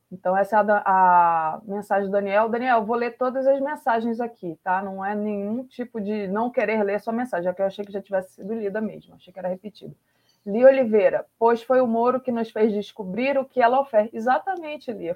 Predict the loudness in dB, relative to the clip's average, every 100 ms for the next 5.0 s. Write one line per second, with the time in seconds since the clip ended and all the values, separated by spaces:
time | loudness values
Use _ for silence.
0 | 2 6 8 8 6 6 0 -4 _ -20
1 | -12 -6 -2 -4 -6 _ _ -6 -2 -2
2 | 0 2 2 0 -4 -6 -2 -2 -2 -8
3 | -2 0 0 -2 -8 -10 -4 0 2 4
4 | 4 2 0 0 2 0 0 -2 -4